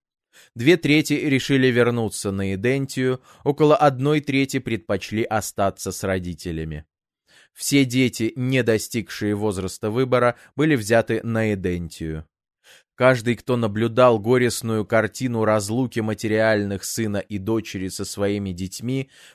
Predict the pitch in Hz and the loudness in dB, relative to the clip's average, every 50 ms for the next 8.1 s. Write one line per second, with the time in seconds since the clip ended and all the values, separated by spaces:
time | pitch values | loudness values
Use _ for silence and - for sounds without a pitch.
0 | _ - 135 139 139 143 139 139 143 156 151 147 143 - 127 127 127 - - - | _ 2 4 4 4 4 2 4 4 4 4 4 4 4 4 4 2 2 -4 -4
1 | 123 107 107 117 113 107 107 107 107 104 - 113 110 101 - - 101 95 - - | -4 -2 0 0 2 4 4 4 4 4 2 -2 -6 -4 -4 -6 -6 -8 -8 -10
2 | - - 104 98 95 92 95 92 92 90 90 92 90 - - 101 90 - - 85 | -12 -6 -4 -2 0 0 0 -2 -4 -4 -4 -6 -6 -8 -8 -8 -8 -8 -8 -8
3 | 80 76 73 76 _ _ _ _ _ _ _ _ _ - - _ - 110 113 107 | -8 -8 -8 -10 _ _ _ _ _ _ _ _ _ -20 -20 _ -6 -4 -4 -2
4 | - 110 - - 117 113 - - 131 127 120 110 - 110 113 - 113 113 101 110 | -2 -2 0 2 2 2 2 2 0 0 0 -2 -2 -4 -2 -2 -2 -2 2 2
5 | 113 110 107 104 104 - 113 107 95 101 117 127 131 123 127 123 - _ _ - | 2 2 2 0 -2 -4 -4 -6 -4 0 2 2 2 2 0 -2 -2 _ _ -20
6 | _ - 113 117 117 - 165 165 175 165 - 151 135 - 120 98 - 117 110 110 | _ -6 -4 -4 0 0 0 0 0 0 -2 -2 -4 -2 -4 -4 -2 -2 -2 -2
7 | - - 117 117 117 117 113 110 104 101 95 90 85 82 78 - - 78 73 73 | -2 -4 -6 -4 -2 -2 -2 -2 -2 -2 -2 -2 -2 -6 -10 -12 -12 -12 -10 -12
8 | 73 | -14